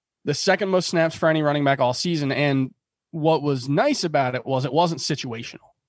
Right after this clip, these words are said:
Like, there, there was the injury, uh, context, obviously, but the previous time that the Rams had a running back play more than fifty snaps was Malcolm Brown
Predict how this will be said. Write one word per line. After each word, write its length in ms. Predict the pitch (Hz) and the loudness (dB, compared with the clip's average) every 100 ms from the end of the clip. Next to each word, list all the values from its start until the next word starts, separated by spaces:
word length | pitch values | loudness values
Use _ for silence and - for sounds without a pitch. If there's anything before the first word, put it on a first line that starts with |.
| _ | _
Like, 160 | 147 127 | -10 -2
there, 220 | 160 180 | 0 2
there 160 | 180 | 2
was 160 | 175 185 | 4 4
the 160 | 165 156 | 2 0
injury, 500 | 165 151 156 143 139 _ _ 147 | 0 0 -2 -2 -6 _ _ -2
uh, 240 | 127 117 - - | 0 -2 -4 -4
context, 520 | 135 123 120 110 - | -2 -2 -4 -4 -4
obviously, 420 | 127 113 113 110 - | -2 -2 -6 -10 -4
but 240 | 127 - _ _ _ _ | -4 -4 _ _ _ _
the 80 | 127 | -8
previous 640 | - 214 269 185 147 - | -2 -2 0 0 -2 -4
time 460 | - 147 127 120 113 | -2 -2 0 -4 -4
that 300 | 120 120 - _ _ _ _ | -2 -2 -4 _ _ _ _
the 100 | 147 | 0
Rams 280 | 147 135 139 | 2 0 0
had 160 | 135 | 0
a 80 | 127 | 0
running 240 | 120 120 123 | 0 -2 0
back 180 | 117 | -2
play 180 | - 143 | -2 -2
more 200 | 123 120 | -2 -2
than 120 | 113 | -4
fifty 280 | 110 123 - | -6 -6 -6
snaps 360 | - 165 170 151 | -2 2 2 0
was 100 | 127 | -4
Malcolm 340 | 127 120 113 | -4 -4 -8
Brown 440 | 120 127 127 113 | -6 -4 -4 -6